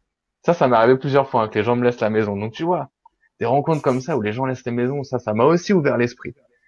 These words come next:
Aujourd'hui, je ferme plus ma porte à clé, tout le monde peut rentrer chez moi. Bref, je reviens à ce truc-là. Je suis posé dans mon canapé. Donc, pas, pas, c'était pas mon canapé, c'était le canapé de la personne. Et là, je vois un gars qui arrive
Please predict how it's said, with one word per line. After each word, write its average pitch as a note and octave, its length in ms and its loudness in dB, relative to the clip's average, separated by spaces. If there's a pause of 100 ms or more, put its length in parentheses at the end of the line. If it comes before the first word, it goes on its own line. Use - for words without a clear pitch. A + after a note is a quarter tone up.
(120)
Aujourd'hui, C3+ 320 4
je - 80 0
ferme A2 200 -2
plus D#3+ 120 2
ma D#3+ 140 2
porte D3+ 220 -2
à C3 100 4
clé, C3+ 380 2
tout C#3+ 100 -4
le C#3+ 60 -2
monde C#3+ 140 -4
peut C#3+ 60 2
rentrer B2+ 260 0
chez G2+ 140 -10
moi. F#2 120 -12 (640)
Bref, A2 360 -4 (280)
je B2 140 -8
reviens G#3 240 2
à C4 60 -2
ce - 80 -10
truc-là. G2+ 380 -8
Je - 120 -6
suis F3 80 -2
posé A3 240 0
dans G3 80 -2
mon C3 100 0
canapé. F#2 420 -8 (280)
Donc, - 180 -8
pas, G2+ 200 0 (100)
pas, C#3+ 140 2
c'était A#2 220 -4
pas C3 120 4
mon A#2+ 120 -2
canapé, G#2+ 340 -4
c'était G#2 120 -6
le G#2 60 -10
canapé A#2 260 -4
de A2 80 -4
la G#2 120 -4
personne. G2 360 -14 (560)
Et - 40 -6
là, F3+ 140 0
je A#2+ 100 -4
vois D#3+ 340 2 (180)
un A2 140 -4
gars C3+ 160 2 (120)
qui - 80 -6
arrive F2+ 300 -6